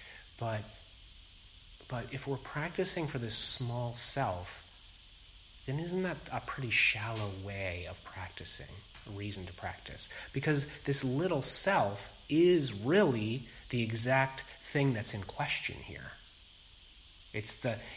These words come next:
it's the thing being interrogated <laughs> through practice, right? It's the one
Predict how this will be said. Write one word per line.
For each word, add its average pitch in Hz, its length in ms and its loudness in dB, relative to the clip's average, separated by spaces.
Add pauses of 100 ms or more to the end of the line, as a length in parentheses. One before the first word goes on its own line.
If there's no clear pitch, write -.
it's - 400 2 (200)
the - 80 -8
thing 131 340 4
being 117 260 -2
interrogated 95 720 -6 (460)
<laughs> - 580 -10
through 120 200 2
practice, - 600 -2
right? 92 260 -4 (960)
It's 139 240 6
the 151 100 8
one 113 500 4